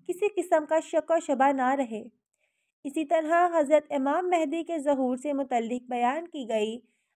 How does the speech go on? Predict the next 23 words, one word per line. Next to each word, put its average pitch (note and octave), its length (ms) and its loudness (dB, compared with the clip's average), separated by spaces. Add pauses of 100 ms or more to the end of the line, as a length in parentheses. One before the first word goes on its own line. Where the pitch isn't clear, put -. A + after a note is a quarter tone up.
(120)
अहादीस D4+ 500 0
के F4 180 2
बारे A#3 280 4
में A#3 140 -4
इस्लाफ C#4+ 520 -4
का E4+ 120 -2
ये D4 120 0
तरीका C4+ 420 -4
चल D4+ 220 2
रहा A#3 300 0
है A3+ 260 4 (280)
कि C#4 120 0
वो B3 220 4
इसके C4 320 0
मुतल्लिक A#3+ 600 -2 (520)
निशानियों D4 560 2
को F4 160 -2 (120)
हमेशा C#4+ 460 2
अपने D#4 220 0
सामने C4+ 440 0
रखते, C4 420 0 (540)
ताकि D4+ 240 -2
हज़रत D#4+ 400 2